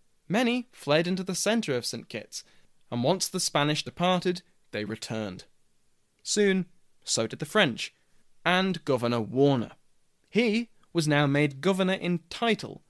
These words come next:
as well as fact, and for life. Despite their small geographic size,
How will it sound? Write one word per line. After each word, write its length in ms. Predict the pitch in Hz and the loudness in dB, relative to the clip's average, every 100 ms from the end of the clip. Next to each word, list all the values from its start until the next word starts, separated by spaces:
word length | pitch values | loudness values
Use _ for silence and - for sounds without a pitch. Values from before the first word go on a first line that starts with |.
| _ | _
as 160 | 135 135 | -8 -2
well 220 | 117 117 | -2 -2
as 120 | - | -4
fact, 460 | - 190 - - - _ _ _ _ 151 | -2 -2 -4 -12 -14 _ _ _ _ 0
and 280 | 175 185 | 2 0
for 160 | - 185 | 0 -2
life. 540 | 196 214 - - - _ _ _ _ _ _ _ _ _ _ _ _ _ _ _ _ _ _ _ | 0 0 -4 -12 -20 _ _ _ _ _ _ _ _ _ _ _ _ _ _ _ _ _ _ _
Despite 540 | 170 - 240 226 - | -2 -2 0 -2 -2
their 160 | 156 151 | 0 2
small 560 | - - 165 151 135 - | 2 2 4 4 2 -2
geographic 640 | 139 143 143 127 - - | -2 0 0 -4 -6 -8
size, 480 | - 175 160 127 | -6 -2 -2 -2